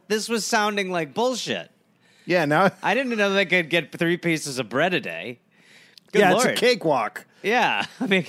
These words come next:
Speaker 1: good Lord.
Speaker 2: I mean, let, let's ease up on the pampering, shall we?
Speaker 1: <laughs> Oh, man. I, can you imagine, like, I mean, what, I, you, you're so hungry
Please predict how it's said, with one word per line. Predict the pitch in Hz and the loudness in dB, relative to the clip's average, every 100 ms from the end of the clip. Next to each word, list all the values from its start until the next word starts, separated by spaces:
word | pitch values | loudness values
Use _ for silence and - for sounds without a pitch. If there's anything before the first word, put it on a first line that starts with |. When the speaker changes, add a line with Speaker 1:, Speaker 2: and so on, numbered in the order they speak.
| - | -2
Speaker 1:
good | 247 | -2
Lord. | 165 208 | 0 0
Speaker 2:
I | |
mean, | 214 226 226 220 | 2 2 2 0
let, | - 254 302 240 | -2 0 2 2
let's | 294 - | 2 2
ease | 285 208 | 0 2
up | 277 226 | 2 2
on | 240 | 2
the | 185 | 2
pampering, | - 196 160 120 101 82 | 4 2 2 -2 -6 -6
shall | - 190 208 | 0 2 4
we? | 226 | 4
Speaker 1:
<laughs> | |
Oh, | 214 160 - | 4 2 -2
man. | 175 180 196 160 104 - | -2 0 2 0 -4 -6
I, | 190 247 | -2 -2
can | - 254 | -4 -6
you | 311 427 | -2 -2
imagine, | 349 214 233 214 247 226 - _ | -2 0 0 -2 -6 -6 -14 _
like, | 180 165 - - _ _ _ - _ _ _ _ _ _ _ - _ - - _ - 190 180 | -4 -4 -6 -16 _ _ _ -20 _ _ _ _ _ _ _ -20 _ -18 -18 _ -8 -6 -4
I | 185 190 | -2 0
mean, | 202 | 0
what, | 180 202 202 - | 2 0 -2 -2
I, | 190 | -2
you, | 196 196 202 196 | 0 -4 -6 -6
you're | 190 185 135 | -4 -6 -6
so | - 220 214 | -6 -4 -4
hungry | 185 156 196 190 190 208 196 | -6 -6 -6 -6 -6 -8 -8